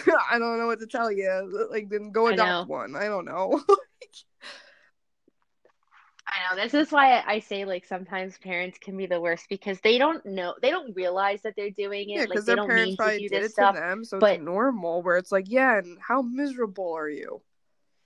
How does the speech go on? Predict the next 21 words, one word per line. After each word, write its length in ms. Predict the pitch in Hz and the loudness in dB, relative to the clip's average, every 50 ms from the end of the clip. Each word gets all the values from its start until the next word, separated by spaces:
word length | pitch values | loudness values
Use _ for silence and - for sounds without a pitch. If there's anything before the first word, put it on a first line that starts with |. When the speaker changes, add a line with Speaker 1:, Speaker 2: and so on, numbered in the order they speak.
| _ _ _ _ _ _ _ _ _ _ _ _ - | _ _ _ _ _ _ _ _ _ _ _ _ 2
Speaker 1:
Honestly. 920 | 233 240 233 226 220 202 180 - - - _ - - 151 - 123 - 196 _ _ _ _ _ _ _ _ _ - | 4 4 4 2 0 -4 -6 -8 -14 -18 _ -10 -10 -8 -8 -8 -10 -12 _ _ _ _ _ _ _ _ _ -4
Speaker 2:
Yeah, 280 | 185 180 170 160 160 - | -2 0 2 0 2 2
and 140 | 214 233 247 | 2 2 2
it's 200 | 240 - - 269 | 2 -2 -2 -2
like, 220 | 254 254 240 - _ _ _ _ _ _ _ _ _ _ _ _ _ | -2 -2 -2 -8 _ _ _ _ _ _ _ _ _ _ _ _ _
just 220 | - 277 262 _ - | -4 -4 -4 _ 2
putting 340 | - 302 302 320 302 277 | 2 4 4 4 0 0
these 200 | 240 254 233 208 - _ | 0 0 -2 -2 0 _
unrealistic 580 | 220 240 269 285 269 220 233 233 _ 233 220 - - | 2 2 4 2 2 0 0 -2 _ -4 -6 -4 -4
expectations 1040 | - 214 - - - _ - 214 214 _ - - 208 214 208 - - 202 185 196 190 | -4 -4 -6 -8 -10 _ -6 -6 -6 _ -4 -2 -2 -2 -2 -4 -4 -6 -6 -4 -8
and 160 | 170 170 _ | -8 -10 _
pressures 480 | _ - 202 202 208 - - 196 185 | _ 0 0 0 0 0 -4 -4 -4
on 100 | 190 180 | -4 -6
your 140 | 180 170 170 | -6 -6 -8
children 440 | 170 - - 202 202 202 190 196 190 | _ -4 0 0 0 0 0 -4 -4
that 140 | 185 170 - | -6 -6 -8
causes 440 | - - - 190 202 214 214 220 208 | -10 -2 2 2 2 2 0 -4 -6
them 160 | - 202 196 | -6 -8 -8
to 60 | 196 | -8
have 260 | 185 - 190 190 180 175 | -10 -8 -8 -8 -8 -10
anxieties 800 | 156 151 156 - 185 196 226 240 247 254 233 226 220 220 226 | -16 -18 _ 0 4 6 6 6 4 2 -2 -4 -4 -6 -6